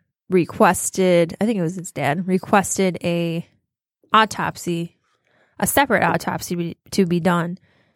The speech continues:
because he wanted to see what really was the cause of death. But he would never release it, and he has a hold over it, and it will be released in tw-, twen-, or <clears throat> twenty twenty-seven.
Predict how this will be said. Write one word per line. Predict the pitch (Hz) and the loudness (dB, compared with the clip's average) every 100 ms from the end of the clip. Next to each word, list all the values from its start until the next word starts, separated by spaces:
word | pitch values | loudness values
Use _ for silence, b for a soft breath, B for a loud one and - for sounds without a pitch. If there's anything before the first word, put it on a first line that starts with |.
| _ _ _ - | _ _ _ 0
because | 214 214 196 185 - _ - | 2 4 4 2 -6 _ -12
he | - 208 | 0 2
wanted | 196 196 196 190 180 175 _ _ | 2 2 2 2 0 -4 _ _
to | - 190 | -2 -2
see | - - 185 | 0 0 2
what | 185 185 - | 6 4 2
really | 196 196 190 | 2 4 4
was | 180 185 180 | 4 2 2
the | 185 | -2
cause | - 185 185 | -2 -2 0
of | 175 | -4
death. | 175 - - _ _ _ _ _ _ _ | -6 -8 -10 _ _ _ _ _ _ _
But | 208 220 208 | 4 6 6
he | 196 | 2
would | 214 214 | 2 4
never | 208 196 190 | 4 2 2
release | 180 180 208 - | 2 2 2 0
it, | 185 170 - | -2 -4 -4
and | 190 | -4
he | 185 202 | -2 -2
has | 190 214 202 | 0 0 2
a | |
hold | 175 - 220 214 | 0 4 4 4
over | 185 175 180 | 4 4 2
it, | 180 - _ _ _ _ _ _ _ _ - | 2 -2 _ _ _ _ _ _ _ _ -2
and | 208 | -2
it | 202 208 | 0 2
will | 196 | 2
be | 185 190 | 2 2
released | 190 214 220 208 | 4 2 2 0
in | 185 | -2
tw-, | - - | -2 -6
twen-, | - 240 - - | 0 0 0 2
or | 220 208 190 _ _ _ _ - | 4 4 2 _ _ _ _ -2
<clears throat> | - 370 254 196 | 0 2 0 -2
twenty | - 269 277 | 0 0 0
twenty-seven. | - 214 202 202 185 147 | -2 -2 0 0 0 -2